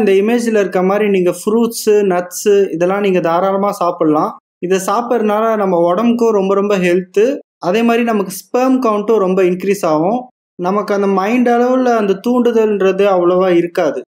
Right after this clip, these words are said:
அதுக்கப்புறம் தண்ணி குடிங்க, நிறைய எவ்வளோ முடியுதோ அவ்வளோ water நீங்க daily குடிக்கிறது ரொம்ப ரொம்ப நல்லது.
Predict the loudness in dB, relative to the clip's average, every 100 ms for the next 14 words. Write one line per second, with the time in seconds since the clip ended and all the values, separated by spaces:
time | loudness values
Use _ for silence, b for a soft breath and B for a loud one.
0 | -4 -2 -2 0 -2 -2 0 0 0 0
1 | 0 0 0 0 2 2 2 2 2 0
2 | 0 2 2 2 0 2 2 2 0 0
3 | -2 0 0 2 2 0 -4 -4 0 0
4 | 0 0 0 0 0 2 2 0 -2 -2
5 | -4 -2 -4